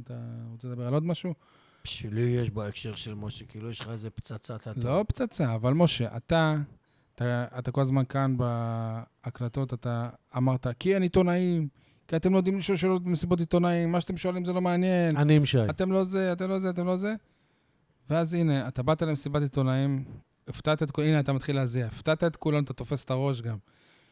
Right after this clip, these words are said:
Speaker 1: הפתעת את כולנו, שמחנו שבאת, קיבלת את הכבוד לשאול את השאלה ה-, הר-,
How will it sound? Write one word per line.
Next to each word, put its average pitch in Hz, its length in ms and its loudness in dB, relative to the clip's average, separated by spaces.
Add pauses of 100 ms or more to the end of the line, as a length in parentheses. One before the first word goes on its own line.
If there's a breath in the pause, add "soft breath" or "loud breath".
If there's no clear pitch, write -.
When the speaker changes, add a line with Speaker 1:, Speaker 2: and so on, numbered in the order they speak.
(140 soft breath)
Speaker 1:
הפתעת 180 340 0
את 180 100 4
כולנו, 160 380 6
שמחנו 160 500 2
שבאת, 147 360 2
קיבלת 147 440 2
את 170 140 0
הכבוד 147 340 2
לשאול 156 240 2
את - 40 0
השאלה 147 440 2 (100)
ה-, 147 120 -6 (640 soft breath)
הר-, 127 160 0